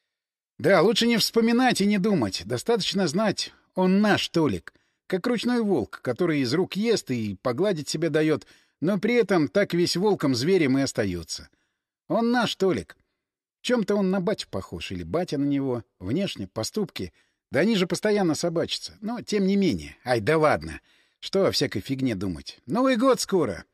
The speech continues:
То, что мы до него дожили, уже, как говорит батя,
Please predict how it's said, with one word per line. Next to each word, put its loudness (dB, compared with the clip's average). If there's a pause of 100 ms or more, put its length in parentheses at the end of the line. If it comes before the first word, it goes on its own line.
(260)
То, 4
что 2
мы 2
до 4
него 4
дожили, 2
уже, 2
как -4
говорит 0
батя, 2